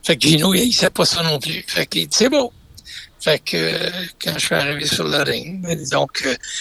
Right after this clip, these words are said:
j'ai, j'ai juste mentionné à Zarinov, j'ai dit, euh, « Quand t'arrives au centre du ring, » j'ai dit, euh, «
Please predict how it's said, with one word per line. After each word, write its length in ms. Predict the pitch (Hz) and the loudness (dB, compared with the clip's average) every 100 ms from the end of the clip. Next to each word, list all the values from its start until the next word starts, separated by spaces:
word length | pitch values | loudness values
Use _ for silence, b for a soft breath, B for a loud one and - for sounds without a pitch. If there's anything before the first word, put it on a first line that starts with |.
| B | B
j'ai, 520 | 165 151 143 139 - 120 | 0 0 0 0 0 0
j'ai 280 | 139 139 | 0 0
juste 320 | 131 151 - - | 0 0 -2 0
mentionné 480 | 147 135 - 151 165 | 0 0 0 0 0
à 80 | |
Zarinov, 520 | 131 127 - 143 175 - | 0 -2 -2 -2 -2 -2
j'ai 160 | - 156 | -2 -2
dit, 420 | 151 151 - - | -4 -4 -2 0
euh, « 200 | - - - | 0 0 2
Quand 120 | 170 | 2
t'arrives 240 | 170 160 190 | 4 2 2
au 80 | |
centre 240 | 190 165 160 | 2 2 2
du 80 | 139 | 0
ring, » 200 | 139 233 - B B B _ - | 0 -4 -8 B B B _ -6
j'ai 200 | 156 135 | -4 -2
dit, 480 | 131 71 69 71 69 | 0 0 0 2 4
euh, « 540 | 69 69 - - - | 4 4 2 2 0